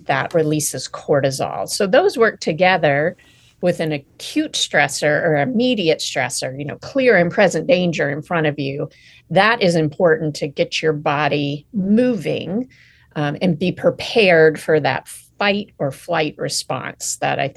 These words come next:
think most people have heard that term before. Um, so, uh, we're all here because that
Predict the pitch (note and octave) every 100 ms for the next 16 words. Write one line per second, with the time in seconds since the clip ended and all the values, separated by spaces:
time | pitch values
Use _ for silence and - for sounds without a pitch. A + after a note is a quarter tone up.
0 | - C#3+ C3+ - F3+ E3 D3+ - F3+ D3+
1 | C#3 D3 D3 D3+ C3 - - C#3 C#3+ C#3
2 | - C3 C3+ - _ - - - _ -
3 | D#3+ D3+ D3+ - - F3+ - - F#3 -
4 | - F#3 B3 D4 B3+ F#3 A3 G#3 D#3 -
5 | C#4 - D3+ F3 - - D#3 G3 - G#3+
6 | F3 D3+ C#3+ B2+ C3+ -